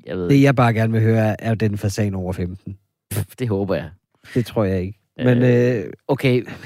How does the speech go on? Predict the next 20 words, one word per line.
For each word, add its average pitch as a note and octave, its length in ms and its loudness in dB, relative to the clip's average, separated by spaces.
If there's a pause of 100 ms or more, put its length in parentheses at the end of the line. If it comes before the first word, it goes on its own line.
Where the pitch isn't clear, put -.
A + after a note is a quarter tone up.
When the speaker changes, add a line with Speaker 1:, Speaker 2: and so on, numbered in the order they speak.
(120)
Speaker 1:
vi A#2+ 60 -6
skal A2 220 -8
Speaker 2:
har - 120 2
du D3 60 6
Speaker 1:
votere. D3+ 100 6
Speaker 2:
nogen E3 260 4
flere C3 280 4
argumenter A2+ 520 2
for G#2 140 -6
fugle? G#2+ 440 -2
Speaker 1:
Æg F#3 220 6
smager B2+ 280 0
godt. - 360 -10 (260)
Omelet, C3+ 480 2 (160)
spejlæg, A#2 600 0 (160)
røræg. G2 600 -10 (960)
Æg D3+ 160 2
smager D#2+ 220 -12
godt. G1+ 220 -18 (180)
Speaker 2:
Det, D3+ 180 4